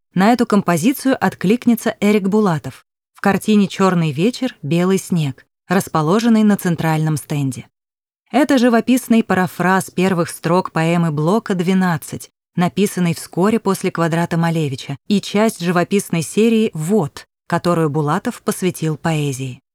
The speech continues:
Художник говорит, что ритмичная фраза Блока как будто не написана, а произносится. Слова хотят быть в пространстве, а не на бумаге. В тысяча девятьсот семнадцатом году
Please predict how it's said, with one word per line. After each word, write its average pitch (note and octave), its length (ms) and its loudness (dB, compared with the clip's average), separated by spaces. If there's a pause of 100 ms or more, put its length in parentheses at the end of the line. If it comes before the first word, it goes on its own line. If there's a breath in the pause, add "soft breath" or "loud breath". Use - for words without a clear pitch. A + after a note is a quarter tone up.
(280)
Художник G3 640 2
говорит, F#3 380 2
что - 180 -2
ритмичная F#3 580 2
фраза F3 380 0
Блока D#3+ 560 0
как F3 180 0
будто G3 300 2
не F3+ 120 6
написана, E3+ 680 0 (240)
а G#3 100 2
произносится. A3+ 960 2 (420)
Слова E3+ 560 0
хотят G#3 480 -2
быть G3 220 0
в - 80 -18
пространстве, F3 920 -2
а F3 100 0
не E3+ 120 2
на D#3 120 0
бумаге. C#3+ 480 -4 (960)
В - 100 -18
тысяча D4+ 400 0
девятьсот A#3 400 2
семнадцатом G#3+ 640 2
году F3+ 400 2